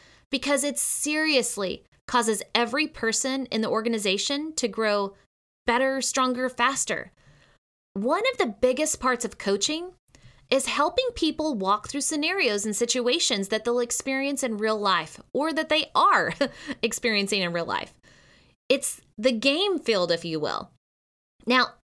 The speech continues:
I was an instructional coach in an educational setting for several years, and when there were specific strategies or tactics that teachers wanted to learn, there were typically three phases we would walk through together in our coaching relationship.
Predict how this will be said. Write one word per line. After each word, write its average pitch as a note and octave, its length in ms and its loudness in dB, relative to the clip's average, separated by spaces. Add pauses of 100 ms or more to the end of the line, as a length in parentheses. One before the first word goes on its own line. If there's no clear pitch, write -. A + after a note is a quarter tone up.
(260)
I D4 100 4
was B4 200 4
an F#4+ 60 0
instructional B3+ 400 2
coach - 400 -2
in A3+ 120 0
an A3+ 100 2
educational A#3 640 0
setting F3+ 340 0
for F#3+ 140 -8
several C4+ 580 0
years, G#3 520 -2 (480)
and A#3 280 2
when D#4+ 180 0
there A4 140 0
were F4 140 0
specific C#4 460 0
strategies A#3+ 580 2
or A#3+ 60 0
tactics G#3 480 -2
that - 120 -4
teachers B3 320 -2
wanted A3+ 260 -2
to G3 100 0
learn, G#3+ 400 -2 (340)
there C4+ 220 2
were C#4 100 2
typically E4 480 -2
three D4 520 -2
phases A#3 520 0
we G#3 120 0
would G3 160 0
walk F#3 280 0
through F3+ 160 0
together E3+ 400 0
in F#3+ 160 -4
our F3+ 140 0
coaching A3 540 -2
relationship. E3+ 880 -2